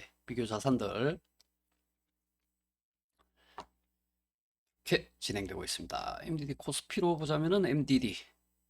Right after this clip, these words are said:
반 정도 하고 수익률은 오십 프로 더 앞서죠. 예.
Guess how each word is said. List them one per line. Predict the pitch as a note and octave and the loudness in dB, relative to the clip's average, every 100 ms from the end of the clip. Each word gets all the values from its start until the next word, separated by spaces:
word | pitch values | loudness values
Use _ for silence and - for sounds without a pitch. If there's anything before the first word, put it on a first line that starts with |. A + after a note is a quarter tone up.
| _ | _
반 | G2+ A#2 C3+ | -2 2 4
정도 | C3 B2 B2 C3 A2+ | 4 2 4 4 4
하고 | - B2+ G#2+ F#2 A#2 F3 - | 2 0 0 0 0 0 -4
수익률은 | - - D#3 E3 C#3 C3+ F3 A3+ A3+ _ _ _ _ - | -8 -4 0 2 2 4 4 2 0 _ _ _ _ -2
오십 | A#2+ - | 2 2
프로 | - G#2+ | 0 -4
더 | G2 | -4
앞서죠. | - - A2 F2 D2+ G2+ G2+ _ _ - | 0 0 0 -2 0 0 -2 _ _ -10
예. | G2+ F#2 - - - - | -8 -6 -8 -10 -10 -10